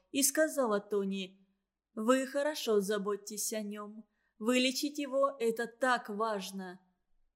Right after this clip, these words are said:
Частенько заходил Морозов. Он не выделял Сёму, он каждого замечал,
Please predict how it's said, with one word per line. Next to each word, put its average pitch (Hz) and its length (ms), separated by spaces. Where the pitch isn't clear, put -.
Частенько 294 680
заходил 240 540
Морозов. 196 580
Он 240 180
не 240 100
выделял 254 480
Сёму, 196 540
он 240 240
каждого 226 480
замечал, 196 640